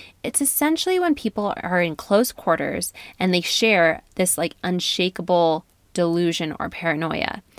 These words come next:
If you have watched the second season of The O A, then you will remember that this is kind of what the psychologists believe that those five angels, I mean, it's probably not gonna make sense if you've never seen The O A,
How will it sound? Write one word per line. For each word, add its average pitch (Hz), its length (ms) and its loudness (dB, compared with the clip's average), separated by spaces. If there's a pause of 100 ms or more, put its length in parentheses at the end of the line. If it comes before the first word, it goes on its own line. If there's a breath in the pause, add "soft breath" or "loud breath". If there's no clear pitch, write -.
(340 loud breath)
If 233 200 6
you 302 100 8
have 311 160 6
watched 202 320 4
the 196 60 -2
second 247 380 2
season 185 360 0
of 175 140 -6
The 170 180 -2
O 175 140 4
A, - 220 0
then 190 200 0
you 202 100 2
will 254 120 2
remember 196 400 2
that 165 180 -6
this 202 160 -2
is 269 100 -6
kind 214 220 -2
of 202 80 -2
what 185 140 -4
the 180 80 -2
psychologists 170 720 -2
believe 160 560 -2
that 156 180 -4
those 151 220 -4
five 151 720 -2 (480 soft breath)
angels, 165 600 0
I - 60 -10
mean, 156 160 -4
it's - 80 -10
probably 180 220 0
not - 120 -4
gonna 175 120 -2
make 147 160 -2
sense 156 280 -2
if 165 80 -12
you've 156 140 -6
never 151 220 -4
seen 214 220 2
The 214 140 0
O 208 120 2
A, 202 180 4